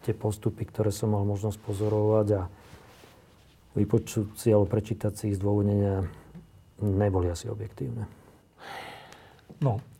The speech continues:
Speaker 2: a to sme pri tej základnej otázke, že po troch rokoch nielen tieto postupy, ale aj rôzne iné konania samotnej vlády a koalície, ktorá dostala tú dôveru, aby navrátila spravodlivosť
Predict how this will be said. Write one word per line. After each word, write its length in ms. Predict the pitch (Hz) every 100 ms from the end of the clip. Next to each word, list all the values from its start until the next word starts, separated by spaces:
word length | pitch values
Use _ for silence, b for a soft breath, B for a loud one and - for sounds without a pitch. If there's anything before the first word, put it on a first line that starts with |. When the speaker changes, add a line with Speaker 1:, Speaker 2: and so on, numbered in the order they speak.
| -
Speaker 2:
a 320 | 156 131 123 - -
to 80 | 151
sme 160 | 151 147
pri 400 | 156 131 127 139 B B - _ _
tej 160 | 139 127
základnej 400 | 120 - 131 131 117
otázke, 400 | 127 127 - 165
že 240 | 143 131 147 - -
po 160 | - 127
troch 240 | 139 143
rokoch 640 | 131 123 - 160 160 - - - - b b b b b _ - - 170
nielen 320 | 131 123 113
tieto 240 | 120 120
postupy, 560 | 117 123 - 156 156 147
ale 240 | 131 131
aj 200 | 143 123 120 120 B B B -
rôzne 360 | 135 131 131 131
iné 260 | 147 143
konania 440 | 123 135 139 127 120
samotnej 560 | - 135 131 - 123
vlády 400 | 110 123 147 135
a 100 | 120
koalície, 760 | - 123 123 120 117 - 135 151 - - -
ktorá 220 | - 113
dostala 360 | 113 123 120 113
tú 120 | 113 110
dôveru, 520 | 107 110 123 143 131
aby 200 | 117 113
navrátila 560 | 117 123 117 120 117
spravodlivosť 640 | 110 - 113 117 123 139